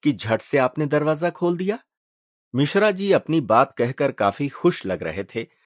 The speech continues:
मगर तभी शुक्ला जी ने कुछ ऐसा कहा कि उनकी खुशी आधी हो गई। "भाई, मुझे पता था कि इतनी सुबह सुबह और कौन आएगा मेरे घर। तुम पड़ोसी हो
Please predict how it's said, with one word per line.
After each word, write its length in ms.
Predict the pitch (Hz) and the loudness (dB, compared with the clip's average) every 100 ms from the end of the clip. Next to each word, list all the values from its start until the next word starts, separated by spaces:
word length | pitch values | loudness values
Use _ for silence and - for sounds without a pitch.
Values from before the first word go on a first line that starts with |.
| _ - | _ -4
मगर 260 | 131 170 208 | 0 2 2
तभी 340 | 185 135 165 | 0 0 0
शुक्ला 380 | 180 117 123 139 | 0 -4 0 -2
जी 180 | 117 104 | -2 -4
ने 140 | 117 | -4
कुछ 300 | 147 117 - | -4 -6 -4
ऐसा 300 | 92 92 190 | -6 -2 -4
कहा 440 | 190 80 85 92 - _ _ _ | -4 -6 -4 -6 -8 _ _ _
कि 80 | 160 | 4
उनकी 340 | 165 170 220 | 4 2 -4
खुशी 600 | 208 - 131 - 190 117 - _ - | -6 -4 -4 -2 -4 -4 -8 _ 2
आधी 340 | 143 170 202 | 2 2 0
हो 180 | 117 78 | -2 -4
गई। 220 | 73 71 _ _ _ _ _ _ _ | -12 -18 _ _ _ _ _ _ _
"भाई, 460 | 71 80 123 180 190 | -2 2 4 4 2
मुझे 380 | 87 76 73 139 | -4 -8 -4 -4
पता 400 | - 80 - - | -4 -4 0 0
था 460 | - 67 67 110 | 0 -6 -2 -2
कि 200 | 165 131 | -4 -8
इतनी 360 | 104 - 127 151 | -10 -8 -2 -2
सुबह 340 | - 90 104 | -2 -4 -2
सुबह 360 | 120 76 87 107 | -2 -4 -4 -2
और 260 | 78 107 | 2 2
कौन 300 | 101 - 82 | 0 -8 -6
आएगा 340 | 76 76 73 123 | -4 -4 0 0
मेरे 280 | 101 90 76 | 0 -4 -6
घर। 280 | 76 - - _ _ _ - | -8 -14 -16 _ _ _ -2
तुम 220 | 127 113 | 0 0
पड़ोसी 520 | - 82 92 - 175 | -2 -4 -2 -2 2
हो 460 | 143 143 147 107 | 4 4 2 -6